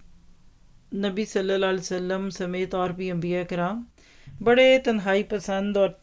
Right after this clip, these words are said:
थोड़े पे राज़ी रहकर दीन का काम करने वाले थे, तो it's true, सारे बीच के मामले ही ख़त्म हो गए, अल्लाह ने आपके सारे गम ही दूर कर दिए,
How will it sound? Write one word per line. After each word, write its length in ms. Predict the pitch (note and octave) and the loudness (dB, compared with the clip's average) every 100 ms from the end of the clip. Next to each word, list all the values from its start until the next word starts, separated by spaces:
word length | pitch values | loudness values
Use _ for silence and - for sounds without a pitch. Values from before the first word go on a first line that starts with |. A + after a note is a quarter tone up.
| - | 0
थोड़े 300 | C4 C#4 C#4 | 2 2 2
पे 140 | B3 | 2
राज़ी 300 | G3 F3+ G3+ | 0 -2 -4
रहकर 400 | F#3+ F#3 - G#3 | -2 -2 -2 -6
दीन 260 | F3+ F#3 F#3 | -4 -8 -6
का 140 | G3 | -6
काम 280 | F#3+ F3 F3+ | -4 -4 -4
करने 300 | F3 D#3+ F3+ | -6 -6 -6
वाले 300 | F#3 F3 E3+ | -6 -4 -4
थे, 140 | F3 | -6
तो 120 | C4+ D#4+ | -6 -6
it's 260 | D#4+ - | -8 -10
true, 200 | - C#4 D4+ - _ _ - - - - | -4 -2 -4 -10 _ _ -20 -20 -20 -12
सारे 420 | - B3 C#4 D#4+ | -2 2 4 2
बीच 260 | C4 B3 A#3+ | 0 -2 -2
के 140 | - | 0
मामले 340 | A#3+ G3 G3 A3 | 0 0 2 2
ही 60 | |
ख़त्म 300 | C4 B3 B3+ | 2 -2 0
हो 140 | B3 G3+ | 0 0
गए, 200 | F#3+ A3+ | 0 -2
अल्लाह 300 | G#3+ G3+ G3+ | -2 -2 0
ने 100 | G3+ | 0
आपके 260 | F#3+ - | -2 -2
सारे 260 | G3 G3 F3 | -4 -2 -2
गम 240 | D#3 F3+ G#3+ | -2 -2 0
ही 100 | A#3+ | 0
दूर 200 | A#3 A3 | 0 0
कर 200 | G#3+ F3 | -2 -4
दिए, 280 | F#3 G3+ | -4 -6